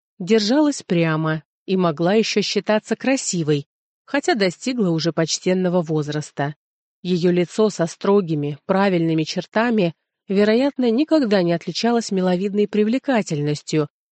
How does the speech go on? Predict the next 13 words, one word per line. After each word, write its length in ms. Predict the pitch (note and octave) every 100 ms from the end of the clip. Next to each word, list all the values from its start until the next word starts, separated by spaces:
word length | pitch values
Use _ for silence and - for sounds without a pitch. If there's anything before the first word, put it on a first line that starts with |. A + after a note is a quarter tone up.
| _
но, 200 | F3+ F3
быть 240 | D#3+ D#3+ F3+
может, 380 | F#3 G3 F#3+ -
именно 340 | G3 F#3+ F#3
благодаря 560 | E3+ F3+ F3+ F3 F#3+ G3
этому 580 | B3+ A#3+ - D3+ D3+ D#3 _ _ -
годы 360 | G#3 E4 B3+
и 160 | - C4+
не 100 | D4
могли 380 | D4 B3 G3 E3+
отнять 520 | E3 - F3 A3 -
его 140 | D#3
холодную, 760 | D3+ E3 D3+ D#3+ G3 E3 D3+